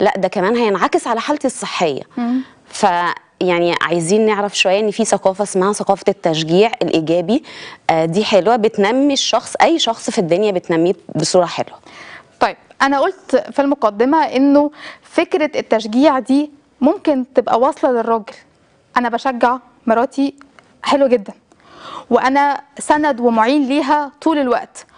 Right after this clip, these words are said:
Speaker 2: وأنا، آه، طول الوقت بقول لها كلام كويس. بس تيجي بقى نسأل الزوجة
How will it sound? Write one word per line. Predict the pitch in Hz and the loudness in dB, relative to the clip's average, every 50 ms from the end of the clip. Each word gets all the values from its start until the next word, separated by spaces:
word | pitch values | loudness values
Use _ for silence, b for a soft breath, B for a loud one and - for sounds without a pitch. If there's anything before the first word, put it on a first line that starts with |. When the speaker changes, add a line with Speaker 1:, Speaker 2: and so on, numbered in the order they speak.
| B B B B B B B - | B B B B B B B 0
Speaker 2:
وأنا، | 240 247 240 277 320 330 330 320 311 311 | 0 2 2 2 2 2 2 2 2 2
آه، | 294 - - - 247 240 240 233 | 0 0 0 0 2 2 0 -2
طول | 233 - - 214 214 | -4 -2 0 2 2
الوقت | 202 - 202 214 214 - | 4 4 4 2 2 2
بقول | 247 240 233 233 | 2 2 4 4
لها | 262 285 320 | 4 4 4
كلام | 320 269 247 262 285 294 | 2 2 2 2 2 2
كويس. | 277 - 262 220 208 190 208 - - | 0 0 0 0 0 -4 -10 -14 -8
بس | 262 247 - - _ | -8 -8 -8 -8 _
تيجي | - 392 508 508 359 | 0 2 2 4 4
بقى | 359 349 370 392 381 339 - - 247 302 | 2 2 2 2 0 0 -2 0 0 0
نسأل | 427 - - 269 254 | 0 2 0 0 0
الزوجة | 247 214 247 254 240 269 | 0 0 0 0 0 -2